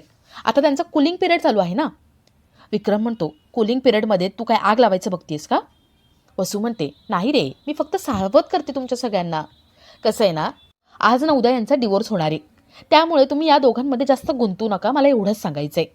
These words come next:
मानिनी म्हणते, "ताई, अहो सगळं चांगलं चाललं होतं ना, वाईट बोलायची काही गरज होती का?" वसू म्हणते, "मानिनी, अगं तुम्ही छान बोलत होतात, पण मी खरं काय ना ते बोलते. यांचा डिव्होर्स होणारच आहे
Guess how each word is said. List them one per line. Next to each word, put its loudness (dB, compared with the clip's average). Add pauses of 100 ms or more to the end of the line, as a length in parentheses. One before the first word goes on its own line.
(1080)
मानिनी 0
म्हणते, -2 (180)
"ताई, 4 (320)
अहो 4
सगळं 2
चांगलं 0
चाललं 2
होतं 2
ना, -4 (380)
वाईट 4
बोलायची 4
काही 2
गरज 4
होती -4
का?" 0 (1120)
वसू -2
म्हणते, -4 (160)
"मानिनी, -2 (360)
अगं 2
तुम्ही -2
छान 0
बोलत 4
होतात, 2 (220)
पण 0
मी -2
खरं 2
काय 4
ना -4 (100)
ते 4
बोलते. 0 (560)
यांचा 2
डिव्होर्स 2
होणारच 0
आहे -2